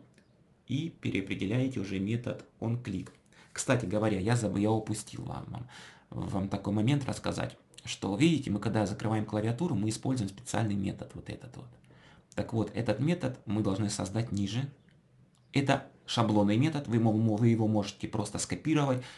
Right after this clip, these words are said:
и вставлять в любой проект, потому что он шаблонный, поставляется Android Studio. Это метод просто закрытия клавиатуры. То есть при обычном первом варианте мы должны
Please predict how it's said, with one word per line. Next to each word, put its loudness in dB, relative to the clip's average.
и -6
вставлять 0
в -2
любой 2
проект, 2
потому -4
что -4
он 0
шаблонный, 0
поставляется -2
Android 2
Studio. -2
Это -2
метод 0
просто -2
закрытия -4
клавиатуры. -8
То -2
есть -4
при 0
обычном -2
первом -2
варианте -4
мы -4
должны -2